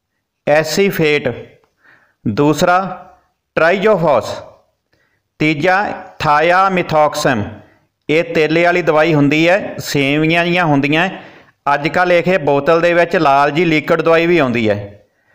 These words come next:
ਹੈਰਾਨੀ ਦੀ ਗੱਲ ਇਹ ਹੈ ਕਿ ਮੈਂ ਬਠਿੰਡਾ ਦੇ ਇੱਕ ਦੋ ਪਿੰਡਾਂ ਦੇ ਵਿੱਚ ਦੇਖਿਆ ਕਿ ਦੁਕਾਨਦਾਰਾਂ ਨੇ ਬਾਸਮਤੀ ਦੇ ਵਿੱਚ ਥੱਲੇ ਵੀ ਪਵਾਈ ਹੋਈ ਹੈ।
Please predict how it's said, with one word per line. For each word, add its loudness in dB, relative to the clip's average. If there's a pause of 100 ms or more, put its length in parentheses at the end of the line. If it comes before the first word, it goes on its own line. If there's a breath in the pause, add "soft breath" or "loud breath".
(600)
ਹੈਰਾਨੀ 0
ਦੀ 0
ਗੱਲ 2
ਇਹ 2
ਹੈ 2
ਕਿ -2
ਮੈਂ 0
ਬਠਿੰਡਾ 0
ਦੇ 2
ਇੱਕ -2
ਦੋ 2
ਪਿੰਡਾਂ 0
ਦੇ 2
ਵਿੱਚ 2
ਦੇਖਿਆ 0
ਕਿ -2
ਦੁਕਾਨਦਾਰਾਂ 0
ਨੇ -2
ਬਾਸਮਤੀ 0
ਦੇ 2
ਵਿੱਚ 0
ਥੱਲੇ 0
ਵੀ 0
ਪਵਾਈ 0
ਹੋਈ 0
ਹੈ। -6